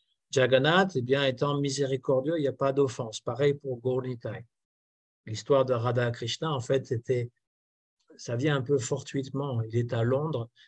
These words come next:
il est en train de discuter avec un, un, un Indien qui a des murtis de Radha Krishna qui sont, qui sont à peu près, donc, à peu près un mètre, un mètre vingt, un mètre cinquante de haut, qui sont très belles, qui sont blanches,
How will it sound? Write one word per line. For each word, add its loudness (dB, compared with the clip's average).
il -4
est -2
en 0
train 0
de -2
discuter 4
avec 0
un, 2
un, -2
un -4
Indien 2
qui 0
a 4
des 4
murtis 0
de 0
Radha 2
Krishna -6
qui -12
sont, -4
qui -12
sont -6
à -4
peu -8
près, -2
donc, -4
à -16
peu -2
près 0
un 0
mètre, -4
un -8
mètre -4
vingt, -6
un -8
mètre -4
cinquante -4
de -4
haut, -2
qui -10
sont -6
très -8
belles, 0
qui -14
sont -4
blanches, -4